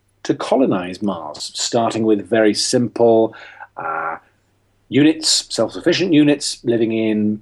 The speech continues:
colonies a bit like space shuttles, eventually widening and broadening? Would we be able to develop agriculture on Mars? That's the big one. And that, that goes to the very heart of this microbial question. Of course, if we were, it would be many hundreds of years away, but it's a very exciting thought.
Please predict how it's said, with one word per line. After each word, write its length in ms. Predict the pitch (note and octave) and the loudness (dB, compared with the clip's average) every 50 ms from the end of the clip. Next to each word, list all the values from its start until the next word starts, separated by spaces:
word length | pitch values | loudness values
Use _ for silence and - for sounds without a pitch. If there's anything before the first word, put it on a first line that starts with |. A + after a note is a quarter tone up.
| - - _ | -10 -14 _
colonies 380 | - C3 A#2 A2+ G#2+ G#2+ G2+ F#2+ | -2 -2 0 0 0 0 0 0
a 20 | |
bit 100 | C3 - | 0 0
like 240 | C#3 A2+ A2 A2 - | 0 0 -2 -2 -4
space 360 | - - - C#3+ D3+ C#3 - | -4 0 2 2 2 2 0
shuttles, 440 | - - D#3 - - D#3 D3 C#3 C3+ - | -2 -2 -2 0 2 2 2 0 0 -4
eventually 380 | - A#2 B2+ C3 C3 - B2 A#2+ | -4 -2 -2 -2 -2 -2 0 0
widening 540 | A#2 A2+ B2 B2 A#2+ A#2+ A#2+ G#2+ B2 A#2+ B2 | 0 2 2 2 4 2 2 2 0 0 0
and 120 | A#2+ A2+ | 0 2
broadening? 380 | A2+ B2+ B2 B2 A#2+ B2+ B2+ B2+ | 4 4 4 6 4 2 0 2
Would 240 | A#2+ C3 D3+ C#3 B2+ | 4 4 4 4 4
we 240 | B2 C3+ C#3 C#3 | 4 4 4 4
be 160 | - C3 B2 B2 | 4 4 4 4
able 320 | B2 B2 A#2+ B2 A#2+ A2+ | 4 2 2 2 2 0
to 300 | - - G#2+ G#2+ A2 A2 | 0 0 0 2 2 0
develop 300 | - - G#2+ G#2 G2 - - | 0 0 0 0 0 -2 -2
agriculture 640 | - A#2 A#2 A#2 C3 A2 - A2 G2 F#2+ - - G2 | 0 0 2 2 0 0 0 0 -2 -2 -2 -6 -8
on 120 | F2 F2 | -8 -6
Mars? 240 | F2 D2+ D#2 D#2 - | -8 -8 -8 -4 -2
That's 200 | - - F3 - | -2 -2 -2 -2
the 80 | - D3 | -4 -2
big 220 | - - G3+ - | 0 0 0 0
one. 140 | G#2+ - - - _ _ | -2 -6 -10 -12 _ _
And 200 | - A#2+ A#2+ B2+ | -6 -2 0 0
that, 220 | D3 E3 D#3+ D#3+ - - | 0 0 -2 -4 -8 -6
that 240 | - C#3 D3 E3+ D#3 | 0 0 2 2 2
goes 140 | C#3+ B2+ A2 | 0 0 -2
to 80 | A2+ | 0
the 40 | A2+ | 0
very 120 | B2+ B2+ A#2 | 0 2 2
heart 320 | G#2+ C3 C#3 B2+ A2+ G2+ | 0 0 0 0 0 -2
of 80 | G2 G2+ | -4 -6
this 100 | G#2+ - | -4 -2
microbial 540 | A#2 A2 G2+ - G#2+ G#2+ F#2+ G#2 G2 F#2 | -2 -4 -2 0 -2 0 0 0 -2 -4
question. 340 | - - - - - D#2+ D#2 - - - - - | -6 -8 -10 -10 -12 -16 -16 -18 -20 -10 -8 -6
Of 100 | C3 - | 0 2
course, 220 | D#3 D#3 - - | 2 2 2 0
if 80 | G2+ G2+ | -2 0
we 100 | G2+ A2+ | 2 4
were, 320 | C#3 D#3+ E3 D#3+ D#3+ - - - - - | 4 4 4 4 2 0 -4 -10 -10 -4
it 60 | - C3+ | -2 0
would 120 | C3 B2 | 0 0
be 140 | B2+ B2+ B2+ | 0 -2 0
many 260 | C3 C3+ B2+ A#2+ A2+ | 0 -2 -2 -4 -4
hundreds 380 | - A2 G#2+ G#2 G2+ G2 F#2 F#2 | -6 -6 -6 -6 -6 -6 -8 -6
of 80 | F#2+ | -4
years 180 | G2 F#2+ F2+ F2+ | -4 -4 -2 -2
away, 200 | G2 G2+ F#2+ - | -2 -2 -2 -2
but 100 | F#2+ F#2 | -6 -10
it's 100 | - - | -8 -4
a 20 | |
very 140 | A2+ A#2+ B2+ | -2 -2 -2
exciting 400 | - - - G#2+ G2+ G#2 - E2+ | -4 -4 -6 -6 -6 -8 -10 -14
thought. 420 | - - - - - - - - | -16 -12 -12 -12 -12 -12 -18 -20